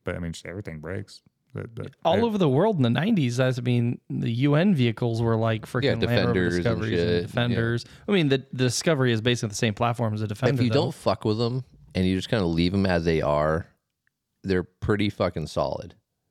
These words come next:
Speaker 3: But when you start doing, like, dumb shit with 'em, like, you know,
Speaker 2: Like you?
Speaker 3: whatever.
Speaker 1: Like all
Speaker 3: Yeah.
Speaker 1: of us, you mean?
Speaker 3: Yeah.
Speaker 1: <laughs>
Speaker 3: <clears throat> Yeah, you're, you're pushing the, the limits of it, you know? I mean, yeah, they're meant to take abuse. They're farm trucks originally.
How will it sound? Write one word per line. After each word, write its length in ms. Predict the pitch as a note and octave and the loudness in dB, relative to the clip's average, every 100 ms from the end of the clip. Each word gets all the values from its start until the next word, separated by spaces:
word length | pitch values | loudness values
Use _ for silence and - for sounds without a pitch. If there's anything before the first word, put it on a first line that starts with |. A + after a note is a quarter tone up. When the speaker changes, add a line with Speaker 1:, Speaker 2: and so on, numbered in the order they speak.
| _ _ - | _ _ -2
Speaker 3:
But 140 | G2 | 0
when 120 | G2 | 0
you 80 | G2 | -2
start 220 | - G2+ | 0 0
doing, 220 | F#2+ F#2+ | 0 0
like, 200 | E2 D#2 | 0 0
dumb 220 | - D#2 E2 | 0 0 2
shit 200 | G#2+ G2 | 2 2
with 160 | G#2 | 2
'em, 260 | A#2 A#2+ A#2 _ | 0 -2 -6 _
like, 240 | - D#2+ - - _ | -6 -6 -6 -20 _
you 120 | E2 D#2 | -6 -6
know, 120 | A1 | -6
Speaker 2:
Like 180 | G#2 - | -6 -4
you? 200 | G#2+ C#3 _ - - - - - | -4 -4 _ -20 -18 -20 -20 -16
Speaker 3:
whatever. 460 | - F#2+ E2+ D#2+ G2+ | -8 -4 -2 0 0
Speaker 1:
Like 40 | B2 | 0
all 60 | |
Speaker 3:
Yeah. 140 | G#2 G#2 | 0 0
Speaker 1:
of 120 | A#2+ | 0
us, 420 | A2 G#2+ A2+ B2 | 0 0 0 0
you 80 | D3 | -2
mean? 120 | C#3+ | -2
Speaker 3:
Yeah. 440 | D#3 C#3+ D#2+ C2+ C3 - B2 A#2 - C3 _ - | 0 0 0 2 2 4 2 2 0 -2 _ 0
Speaker 1:
<laughs> 220 | F#3 D3+ | 2 2
Speaker 3:
<clears throat> 40 | E3+ | 2
Yeah, 140 | D#3 | 2
you're, 220 | F#2+ G#2+ - | 2 0 0
you're 360 | A2+ G#2+ G#2 G2 | 2 2 2 0
pushing 540 | - B2 A#2+ A2+ F#2+ | 0 2 2 2 2
the, 180 | F2 E2 - _ | 2 0 -6 _
the 80 | - | -2
limits 380 | F2+ F2+ D#2+ - | 0 2 0 -2
of 140 | D2+ | -4
it, 160 | - - - | -4 -8 -8
you 120 | D#2+ | -6
know? 280 | E2 E2+ - - _ _ | -4 -6 -10 -18 _ _
I 40 | - | -8
mean, 320 | E2+ - F#2 _ _ _ _ - | -6 -8 -12 _ _ _ _ -8
yeah, 180 | G2+ G2 | -2 0
they're 120 | A2 | 0
meant 200 | A2 G2+ | 0 -2
to 80 | F#2+ | -2
take 200 | G#2+ F#2 | -2 -2
abuse. 360 | E2 G2 F2+ G#2+ | -2 0 0 0
They're 120 | G2 | -2
farm 300 | - D3+ C3 | -2 -2 -2
trucks 300 | - D#2 - | -2 -2 -2
originally. 580 | F2+ G#2 D2 C#2 C#2+ | -2 -2 -4 -10 -12